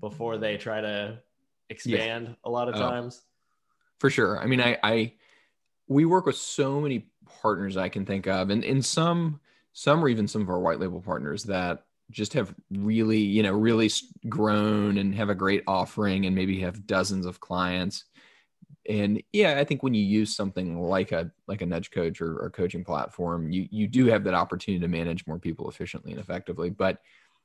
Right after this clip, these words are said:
Speaker 2: it's, yeah, I mean, I feel like it's a similar story. Like, they, they come to the Zoom calls and you can tell they didn't get a ton of sleep because they were
Speaker 1: Yep.
Speaker 2: trying to coach
Speaker 1: Hair's
Speaker 2: everybody.
Speaker 1: all
Speaker 2: And
Speaker 1: in
Speaker 2: s-,
Speaker 1: different
Speaker 2: yeah.
Speaker 1: directions.
Speaker 2: <laughs> Yeah.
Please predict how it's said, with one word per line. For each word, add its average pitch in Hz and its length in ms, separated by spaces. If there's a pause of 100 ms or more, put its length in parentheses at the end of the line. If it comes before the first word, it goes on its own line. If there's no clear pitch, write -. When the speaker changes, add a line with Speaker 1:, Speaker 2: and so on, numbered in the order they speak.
(300)
Speaker 2:
it's, 110 440 (400)
yeah, 104 280 (160)
I - 20
mean, 120 140
I 113 80
feel 139 160
like 120 100
it's - 120
a 107 40
similar 104 260
story. 95 220
Like, 98 140
they, 113 80
they 120 240
come 120 320
to 110 160
the 101 100
Zoom 101 380
calls 92 560
and 101 120
you 98 80
can 95 140
tell 90 240
they 90 100
didn't 90 200
get 87 80
a 87 40
ton 90 200
of 90 80
sleep 85 340
because 90 220
they 85 100
were 85 160
Speaker 1:
Yep. 127 80
Speaker 2:
trying 90 220
to 87 80
coach 92 260
Speaker 1:
Hair's 120 300
Speaker 2:
everybody. 90 100
Speaker 1:
all 92 180
Speaker 2:
And 113 140
Speaker 1:
in 113 120
Speaker 2:
s-, 92 120
Speaker 1:
different 110 340
Speaker 2:
yeah. 151 280
Speaker 1:
directions. - 540
Speaker 2:
<laughs> - 20
Yeah. 110 300